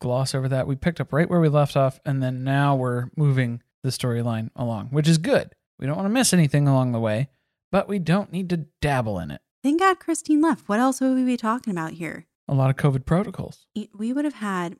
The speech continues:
Speaker 2: Mykelti's birth story in at least three episodes.
Speaker 1: So maybe it doesn't work out.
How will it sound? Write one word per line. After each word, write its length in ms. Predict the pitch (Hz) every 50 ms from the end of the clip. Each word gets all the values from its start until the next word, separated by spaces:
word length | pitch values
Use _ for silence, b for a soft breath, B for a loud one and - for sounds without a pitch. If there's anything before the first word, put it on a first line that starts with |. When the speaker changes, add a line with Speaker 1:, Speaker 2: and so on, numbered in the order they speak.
| -
Speaker 2:
Mykelti's 720 | 190 202 196 - - - 220 208 208 - 220 214 214 208 -
birth 320 | - - 185 180 180 175 -
story 600 | - - - 165 165 160 156 147 147 147 151 -
in 120 | - 190
at 140 | 196 196 -
least 320 | 202 196 190 - - - -
three 240 | 180 180 185 175
episodes. 680 | 170 156 - - - - - - - - - - - - _ _ _ _
Speaker 1:
So 140 | - - 170
maybe 240 | 180 190 196 208 185
it 80 | - 147
doesn't 280 | 160 151 139 135 120
work 200 | 139 135 127 -
out. 160 | 143 135 -